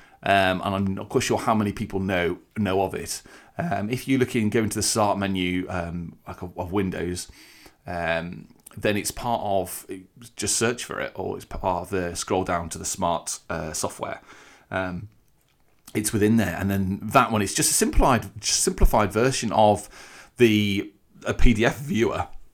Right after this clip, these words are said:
Um, and I think many people are using the Adobe one. Obviously, other, other ones are available. <laughs> Um,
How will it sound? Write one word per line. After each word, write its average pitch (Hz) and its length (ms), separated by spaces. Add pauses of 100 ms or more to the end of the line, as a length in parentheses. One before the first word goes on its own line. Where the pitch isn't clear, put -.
Um, 101 720
and 107 140
I - 40
think 127 180
many 123 160
people 107 240
are 101 60
using 104 300
the 95 120
Adobe 98 360
one. 90 240
Obviously, 90 460 (180)
other, 120 300
other 101 160
ones 120 240
are 123 160
available. 135 580 (420)
<laughs> - 380 (720)
Um, 110 380